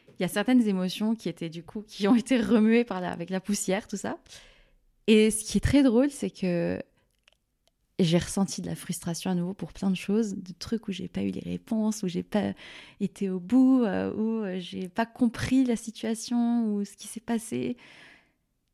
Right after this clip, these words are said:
Et cette frustration-là, plein de petites frustrations de la vie courante, hein, je parle pas, euh, des trucs énormes, hein, on...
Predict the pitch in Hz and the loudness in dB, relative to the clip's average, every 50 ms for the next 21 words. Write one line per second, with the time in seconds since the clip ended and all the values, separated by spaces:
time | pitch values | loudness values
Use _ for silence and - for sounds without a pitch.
0 | _ - - 220 214 208 208 - 208 202 - - - - - 277 277 - - - | _ 2 4 4 4 4 2 0 -2 -4 -4 -12 -10 -4 -4 -4 -4 -4 -6 -2
1 | 269 262 240 - - - 240 233 220 208 196 214 277 - _ _ _ _ _ _ | 0 0 -2 -2 -2 2 4 4 4 4 2 0 -2 -6 _ _ _ _ _ _
2 | _ _ _ _ _ _ _ _ _ _ _ _ _ _ _ - - 339 427 440 | _ _ _ _ _ _ _ _ _ _ _ _ _ _ _ -2 0 2 2 2
3 | 440 427 - - 320 311 294 294 - - - 294 - - 277 269 262 - 254 226 | 2 -2 -2 0 0 2 2 0 -2 2 0 0 2 4 2 2 4 4 2 4
4 | 208 220 226 220 226 233 - 262 277 277 285 294 285 - 220 233 226 - - 202 | 6 6 4 4 4 2 6 6 10 10 10 10 10 8 4 2 2 2 0 0
5 | 214 202 - 220 233 240 240 220 202 196 185 190 202 - - - 220 214 - 214 | 0 2 4 4 6 6 6 6 4 2 2 0 -2 -2 0 -2 -2 0 2 6
6 | 220 233 240 240 240 220 220 220 220 214 214 208 202 196 190 190 202 | 8 8 10 10 8 8 6 6 4 4 4 2 2 2 0 -2 -4